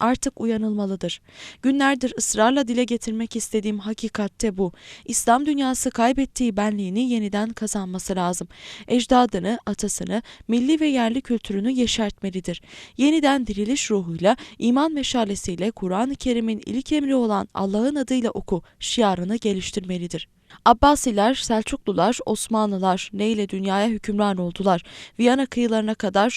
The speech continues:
at koşturan ecdadın siyaseti neydi? Onu kendine rehber edinmelidir. Bu itibarla İslam dünyası yediden yetmişe kadar öncelikle İslam hakikatlerine sarılmalıdır. Sağ eline İslam hakikatlerini, sol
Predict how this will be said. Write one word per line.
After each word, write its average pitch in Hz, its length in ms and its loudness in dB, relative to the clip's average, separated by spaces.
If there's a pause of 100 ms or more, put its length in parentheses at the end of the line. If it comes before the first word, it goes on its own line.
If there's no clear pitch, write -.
at 240 160 -2
koşturan 233 640 0
ecdadın 220 480 0
siyaseti 202 640 -2
neydi? 214 300 0 (340)
Onu 285 200 2
kendine 262 500 2
rehber 220 320 2
edinmelidir. 190 680 0 (360)
Bu 311 140 6
itibarla 233 500 4
İslam 214 380 0
dünyası 269 480 2
yediden 226 480 0
yetmişe 180 440 -2
kadar 196 420 2 (260)
öncelikle 294 500 0
İslam 226 340 0
hakikatlerine 233 720 -2
sarılmalıdır. 185 760 -4 (340)
Sağ 262 280 6
eline 277 260 0
İslam 226 340 -2
hakikatlerini, 220 880 -4 (200)
sol 262 280 4